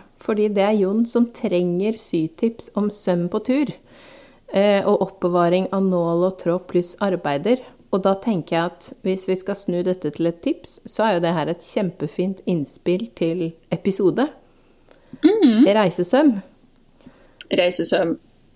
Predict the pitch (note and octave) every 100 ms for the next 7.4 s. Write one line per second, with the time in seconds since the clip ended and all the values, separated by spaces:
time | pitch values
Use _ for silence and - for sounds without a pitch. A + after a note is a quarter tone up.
0 | _ _ _ - - A#3 A3+ G#3+ A3 A3+
1 | G#3 G#3+ G3+ G3+ G3+ G3 A#3+ A#3 - _
2 | A3+ A3 - A#3+ G#3 - A3+ C4 C#4 -
3 | _ _ _ G3 A3 G#3 E3+ E3+ F3 E3
4 | G3 G3+ G#3+ F#3+ F#3+ E3+ E3+ - F3 E3
5 | - D#3 C#3 C#3+ - _ _ _ - F#3+
6 | G#3 C#4 F4+ - _ _ _ _ - G#3
7 | G#3 F#3+ F#3 F#3+